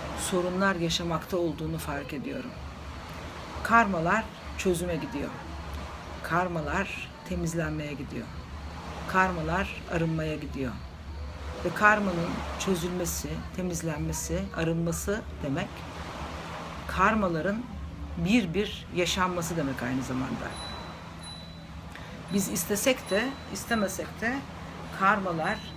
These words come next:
hepimizi zorlayan deneyimlere sebep oluyor.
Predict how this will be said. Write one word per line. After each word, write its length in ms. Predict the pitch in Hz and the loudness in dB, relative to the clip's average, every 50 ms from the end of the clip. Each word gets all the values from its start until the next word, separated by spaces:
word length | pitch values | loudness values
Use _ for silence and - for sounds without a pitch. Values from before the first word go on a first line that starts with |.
| - - | 0 2
hepimizi 640 | 269 277 - - 208 196 165 165 - 151 170 196 214 - - - - - - - - - - - - - - - | 2 2 4 2 0 2 2 0 0 0 -2 -2 -2 -4 -8 -8 -8 -8 -8 -8 -8 -8 -8 -8 -8 -8 -4 2
zorlayan 680 | 175 175 175 180 180 185 185 185 185 190 208 220 208 175 | 4 6 6 6 6 4 4 4 4 4 4 4 2 2
deneyimlere 520 | 170 175 175 175 170 165 165 165 160 165 | 2 2 2 2 2 2 2 2 2 0
sebep 380 | 160 - 147 - 151 143 - 143 | -2 -4 -6 -6 -8 -8 -6 -6
oluyor. 240 | 135 131 - - | -6 -6 -6 -6